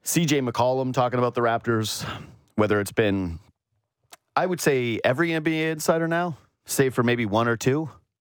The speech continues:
that have talked about the Raptors room being kinda dysfunctional, that that's a bit of a shocking turn for people who observe this team.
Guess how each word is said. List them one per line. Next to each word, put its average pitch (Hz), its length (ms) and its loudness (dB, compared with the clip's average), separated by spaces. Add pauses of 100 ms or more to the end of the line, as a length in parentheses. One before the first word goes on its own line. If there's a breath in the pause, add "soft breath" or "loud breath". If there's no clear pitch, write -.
(160)
that 110 400 0
have 107 200 0
talked 123 280 0
about 120 360 0 (600)
the 104 560 -2
Raptors 110 840 0
room 113 520 -2 (140)
being 110 500 0
kinda 117 280 0
dysfunctional, 143 680 -2 (340 loud breath)
that 131 140 0
that's 170 200 2
a 214 60 4
bit 196 120 2
of 185 100 0
a 180 60 2
shocking 120 760 0 (240)
turn 110 500 0 (120)
for 98 460 2 (520)
people 120 280 2
who 101 300 -2
observe 87 560 -4
this 92 240 0
team. 73 540 -2